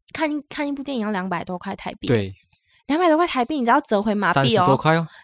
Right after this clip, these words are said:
Speaker 1: 折回马币，我可以跟，跟，跟一个朋友一起去看了。
Speaker 2: 而且刚 Dray 讲的那个价格是不包含吃的 popcorn 什么的，没有，
Speaker 1: 哈。
Speaker 2: 就是纯粹是电影票的价格。
Speaker 1: 如果你今天去看什么I max three D啊，嘿哟，我跟你讲，那个价钱等于我们在马来西亚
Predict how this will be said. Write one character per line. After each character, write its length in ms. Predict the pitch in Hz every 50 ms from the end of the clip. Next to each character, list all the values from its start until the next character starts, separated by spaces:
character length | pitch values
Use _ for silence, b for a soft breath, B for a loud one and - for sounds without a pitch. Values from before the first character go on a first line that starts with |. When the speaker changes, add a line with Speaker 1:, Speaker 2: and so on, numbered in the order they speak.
| B
Speaker 1:
折 160 | - - 254 285
回 140 | 285 285
马 180 | 285 254 220 202
币， 200 | - - 302 269
我 100 | 202 190
可 100 | - 254
以 140 | 226 190 - _ _ _ _ _ -
跟， 420 | 226 208 208 208 208 208 202 202 - _ _ _
跟， 200 | - 254 247 226 - _ _ _
跟 220 | - 247 240 233 - _
一 80 | 330
个 140 | 254 - 285
朋 180 | 220 - 214 190
友 80 | 180
一 40 | 175 190
起 100 | - 175
去 80 | 180
看 240 | 170 - 202 175 -
了。 100 | - - - - - -
Speaker 2:
而 60 | 165
且 280 | 156 180 160 131 - - _ _ _ _ _
刚 220 | - 143 139 135
Dray 140 | 123 139 147
讲 180 | 139 - 98 98
的 80 | 101
那 80 | 107 120
个 100 | 120 131
价 220 | 123 - - 127 113
格 160 | - 113 101
是 240 | - - 135 127 127 -
不 100 | - 139
包 220 | - - 120 117 113
含 240 | 101 92 92 95 95
吃 280 | - - - - 135 117
的 360 | 104 104 101 101 101 101 104 107
popcorn 460 | - - 123 - - - 113 113 113 113
什 80 | -
么 140 | 104 98 92
的， 60 | 90
没 120 | 92 104 113
有， 60 | 113
Speaker 1:
哈。 160 | 170 160 107 -
Speaker 2:
就 100 | - 135
是 100 | 127 147
纯 280 | 131 - - 117 110 110
粹 160 | - 139 120
是 100 | 113 135
电 160 | - 143 120
影 80 | 101 98
票 180 | - 131 110
的 60 | 101 92
价 160 | - 107 90
格。 140 | - - - b b b b b
Speaker 1:
如 100 | 262 294
果 80 | 320
你 80 | 311 262
今 120 | 220 262
天 80 | 254 254
去 80 | 247 294
看 200 | - 302 269 240
什 80 | -
么 60 | 214 220
I 220 | - - 214 202
max 280 | 214 240 220 220 - -
three 240 | - - 269 240 226
D 160 | 202 202 185
啊， 180 | 185 170 180 196
嘿 340 | - - - 508 466 311 240
哟， 100 | 208 185
我 40 | 185
跟 140 | 220 226 208
你 60 | 196
讲， 180 | - 196 190
那 60 | 202 262
个 100 | 330 330 -
价 180 | - 320 285 285
钱 240 | - - 247 208 220
等 160 | 214 196 190
于 60 | 196
我 80 | 208 202
们 140 | 202 202
在 100 | 208 262
马 120 | 269 240 196
来 100 | 196 196
西 100 | 226 - 247
亚 100 | 247